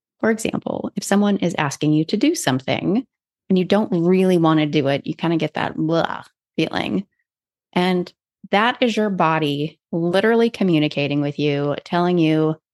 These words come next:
that you should probably say no. And it's okay to say no if you don't really want to do something,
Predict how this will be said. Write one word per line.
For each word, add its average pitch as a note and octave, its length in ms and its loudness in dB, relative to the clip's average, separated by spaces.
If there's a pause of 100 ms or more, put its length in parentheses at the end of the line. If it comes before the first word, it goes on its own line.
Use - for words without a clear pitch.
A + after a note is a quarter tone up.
(580)
that A3 120 -4
you A3+ 160 2
should A3+ 220 -4
probably G#3 460 0
say F3+ 280 0
no. E3+ 540 -2 (580)
And E3+ 540 0 (600)
it's G3+ 200 0
okay A3 320 2
to F3 120 2
say D3+ 240 2
no - 440 0
if E3 140 -4
you F3 120 0
don't D#3 340 0
really D#3+ 240 0
want D#3 280 -2
to G#3+ 80 -2
do B3 200 0
something, - 760 -4